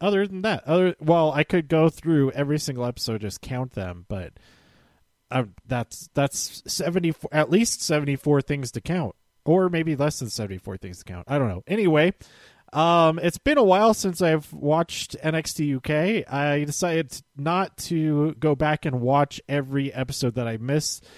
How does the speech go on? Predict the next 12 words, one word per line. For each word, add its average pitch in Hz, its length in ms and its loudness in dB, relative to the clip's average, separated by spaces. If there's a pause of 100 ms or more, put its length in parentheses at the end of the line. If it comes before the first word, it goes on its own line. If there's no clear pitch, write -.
(180)
Instead, 127 460 -4
just 127 240 0
jump 131 240 -2
into 127 240 -6
the 120 80 -2
latest 135 540 -2
episode 117 580 -2 (340)
in 127 140 -6
preparation 135 840 0
for, 120 540 2
uh, 110 320 -4
Black-, 123 380 -2